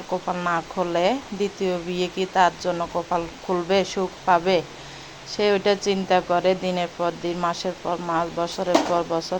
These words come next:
থাকি যায়। তখন সে সহ্য করতে পারে না, তার প্রতি মায়া বসে গেছে।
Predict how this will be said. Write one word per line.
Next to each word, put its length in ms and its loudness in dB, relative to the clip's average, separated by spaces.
থাকি 260 0
যায়। 280 2
তখন 640 8
সে 280 4
সহ্য 400 4
করতে 320 4
পারে 280 6
না, 280 4
তার 140 8
প্রতি 240 -2
মায়া 280 0
বসে 320 -2
গেছে। 500 0